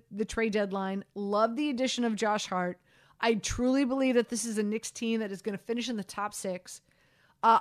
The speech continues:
I love them over forty-three and a half wins. They're at thirty-four and twenty-seven right now. They've got twenty-one more games.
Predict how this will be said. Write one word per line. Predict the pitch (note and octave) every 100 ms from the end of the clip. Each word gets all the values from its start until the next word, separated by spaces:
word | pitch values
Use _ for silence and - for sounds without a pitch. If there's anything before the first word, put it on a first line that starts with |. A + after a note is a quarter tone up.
| -
I |
love | A3+ A3 A#3+ B3 A#3+
them | C4 -
over | B3+ C4 C4+ D4
forty-three | - B3+ B3+ A#3+ A#3 A#3+
and | A#3
a |
half | A3 A3 -
wins. | G#3 G#3 G#3
They're | G3+ G3
at | - -
thirty-four | A#3+ C4+ C#4+ C4+ B3+ B3
and | A#3 G#3+
twenty-seven | - A3+ A#3+ A#3 A#3 A3 G#3+
right | G3 G#3 G3+
now. | G3+ G3 G3
They've | G3
got | F#3+ - -
twenty-one | - A#3 C4 C4 C#4 B3+ G#3+ A3+ A#3+
more | A3+ A3+
games. | A3 G#3 G#3 A#3 B3 C#4